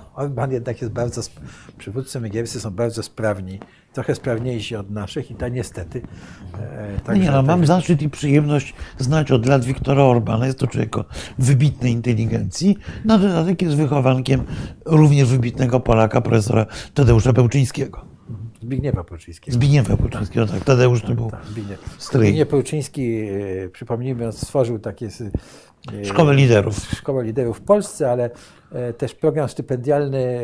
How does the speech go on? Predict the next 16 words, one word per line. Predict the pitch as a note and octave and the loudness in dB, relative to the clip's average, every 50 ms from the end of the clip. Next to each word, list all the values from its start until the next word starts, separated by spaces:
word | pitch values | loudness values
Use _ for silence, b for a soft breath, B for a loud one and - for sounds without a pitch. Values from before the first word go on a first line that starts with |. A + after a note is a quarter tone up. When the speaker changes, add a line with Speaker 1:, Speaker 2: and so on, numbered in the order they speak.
| A#2 A2+ | -2 -2
Speaker 2:
Mhm. | A2+ A2+ A#2 | -2 -2 -4
Speaker 1:
dla | - A#2+ A#2+ A#2 A2+ A2+ G#2 - - - - _ | -4 -2 -2 -2 -2 -2 -4 -8 -12 -16 -16 _
Polaków | - C#3 C3+ D3+ D#3+ D#3+ - C#3+ - - | -4 -2 0 0 -2 -2 -6 -10 -8 -8
i | C#3+ C3 A#2+ A#2+ | -8 -8 -8 -8
młodych | B2 B2+ C#3 C#3 C3+ - | -6 -4 -4 -2 -4 -6
Polaków | - C#3 B2 B2+ A#2+ - A#2+ G2 G#2+ | -4 -4 -6 -6 -6 -6 -10 -10 -10
i | G#2+ | -8
Węgrów | G2+ B2+ B2 A#2+ G#2+ G2 F#2 F2+ F2 | -8 -6 -6 -6 -8 -8 -10 -10 -10
jeszcze, | G2 F#2+ F2+ - - F#2+ | -12 -12 -12 -14 -16 -18
Speaker 2:
Mhm. | F2+ - _ - - - D3+ C3 F#2+ F2+ G#2 A#2 A2 - A2+ G2+ | -18 -18 _ -20 -16 -14 -12 -12 -12 -12 -14 -16 -14 -14 -16 -16
Speaker 1:
e, | F#2 | -16
w | - | -16
czasach, | - - G#2+ - - G#2 F#2+ G2 - - | -14 -14 -14 -12 -12 -14 -14 -14 -16 -16
e, | G#2+ - - - - - - | -16 -16 -14 -12 -12 -12 -6
Speaker 2:
Wielkiej | A#2+ B2+ A#2+ A#2 A2+ A2 A#2 C3 | -2 0 4 4 4 6 6 4
Brytanii. | A2 A2 A2+ G2+ A2+ G#2+ G2+ A#2 A2+ A#2 | 4 4 2 0 0 -2 -2 -2 -4 -6